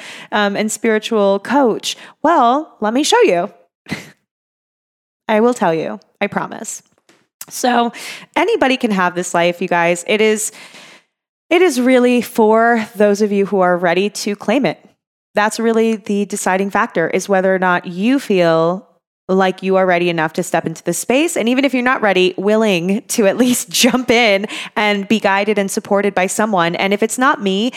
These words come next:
I really encourage you guys, please find someone, find a mentor, find a guide, especially if you're a woman in this space,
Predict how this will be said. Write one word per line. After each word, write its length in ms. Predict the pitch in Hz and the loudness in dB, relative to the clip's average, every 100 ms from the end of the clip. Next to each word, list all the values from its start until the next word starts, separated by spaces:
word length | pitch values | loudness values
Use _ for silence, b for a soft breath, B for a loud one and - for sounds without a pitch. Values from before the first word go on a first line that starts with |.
| B B | B B
I 80 | 220 | -2
really 320 | 220 262 269 | 2 2 2
encourage 460 | 240 - 196 190 180 | -2 -2 -2 0 -2
you 60 | |
guys, 420 | 185 170 170 170 - B - | -2 2 2 0 -4 B -6
please 360 | - 240 190 | 0 0 -2
find 380 | - 262 320 320 | -2 0 0 -2
someone, 460 | - 196 190 185 185 | -2 0 0 -2 0
find 220 | 233 262 | -2 -2
a 40 | |
mentor, 460 | 220 170 175 175 170 | 0 -2 0 -2 0
find 240 | 214 226 | 0 0
a 60 | 285 | 0
guide, 340 | 190 170 175 | 0 0 0
especially 400 | - - 226 294 | -2 -2 -2 0
if 80 | 277 | 0
you're 100 | 262 | 0
a 60 | 226 | 0
woman 340 | 185 180 175 | -2 -2 -2
in 140 | 175 | -2
this 120 | 175 - | -4 -6
space, 540 | - 175 160 175 - | -4 -2 -2 -2 -6